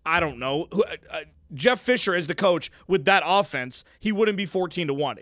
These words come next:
This is a Sean McVay infused juicing of the numbers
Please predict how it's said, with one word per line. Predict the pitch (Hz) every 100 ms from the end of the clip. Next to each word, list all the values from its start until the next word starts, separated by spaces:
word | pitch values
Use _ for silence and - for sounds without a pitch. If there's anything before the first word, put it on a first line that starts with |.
| 160
This | 196 226
is | 233
a | 170
Sean | 143 185 190
McVay | 190 151 160 151 131 _ _ -
infused | 185 156 - 175 196 226 190 139 - - -
juicing | 143 139 220 226 226 196
of | 175
the | 151
numbers | 151 185 170 135 127 -